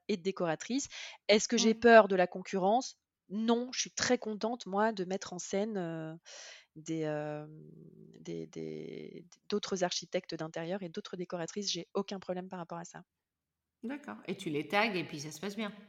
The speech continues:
Speaker 1: Exactement. Et je dis :
Speaker 2: Ok. «
Speaker 1: Bravo » et, heu, je
Speaker 2: On devrait tous faire un peu plus de ça, je pense.
Speaker 1: Ouais,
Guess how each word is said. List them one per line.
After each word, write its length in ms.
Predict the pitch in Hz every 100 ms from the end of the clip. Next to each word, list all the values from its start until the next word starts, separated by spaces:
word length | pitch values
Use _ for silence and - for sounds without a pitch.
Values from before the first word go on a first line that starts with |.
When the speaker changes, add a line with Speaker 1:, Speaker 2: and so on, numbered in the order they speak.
| -
Speaker 1:
Exactement. 640 | 180 156 151 - 156 - _ _ _ _ _ -
Et 80 |
je 40 | 208
dis : 80 | 147 160
Speaker 2:
Ok. « 180 | 147 165
Speaker 1:
Bravo » 220 | 196 202
et, 180 | 185 160
heu, 260 | 151 151 151
je 760 | 156 147 151 151 135 139 135 170 165 - _ _ _ _ _ _ _ _ -
Speaker 2:
On 80 | 196
devrait 320 | 226 233 247
tous 180 | 349 349
faire 160 | 254
un 100 | 202
peu 100 | 202
plus 180 | 185 190
de 80 | 175
ça, 220 | 196 185
je 100 | 180
pense. 340 | - 180 - _ _ _ - _ _ _ - - -
Speaker 1:
Ouais, 140 | 214